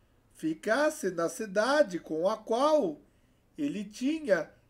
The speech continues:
intensa relação, pois lá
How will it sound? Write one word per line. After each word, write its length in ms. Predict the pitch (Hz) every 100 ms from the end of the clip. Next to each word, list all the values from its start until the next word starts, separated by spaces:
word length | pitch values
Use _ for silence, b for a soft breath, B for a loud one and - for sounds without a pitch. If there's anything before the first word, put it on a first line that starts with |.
| _ 180
intensa 880 | 185 185 - 254 320 339 - -
relação, 920 | 160 170 196 220 208 254 269 277 214 147 - _ _ _ _ _ _ _ _ _ _ _ _ _ _ _ _ _ _ _ -
pois 220 | 151 147
lá 500 | 165 220 302 233